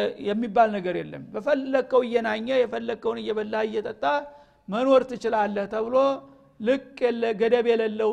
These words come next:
ስልጣንና ክብር ተሰጣቸው ማለት ነው። ሱብሃንአላህ፣ እንዴት አይነት ሀገር ተገኝታ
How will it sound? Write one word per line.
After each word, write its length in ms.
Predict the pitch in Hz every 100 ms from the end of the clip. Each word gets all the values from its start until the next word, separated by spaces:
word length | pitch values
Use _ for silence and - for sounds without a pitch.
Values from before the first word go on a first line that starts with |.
| 240
ስልጣንና 600 | 196 - 214 226 208 208 233
ክብር 240 | 233 233 220
ተሰጣቸው 760 | 214 180 190 - 190 190 185 185 208
ማለት 360 | 196 180 156
ነው። 120 | - - _ _ _ _ _ _ _ _ _ _ _ _ _ _ _ _ _ 151
ሱብሃንአላህ፣ 540 | 151 190 190 175 170 160
እንዴት 260 | 180 185
አይነት 280 | 185 180 180
ሀገር 260 | 170 170 165
ተገኝታ 380 | 170 160 160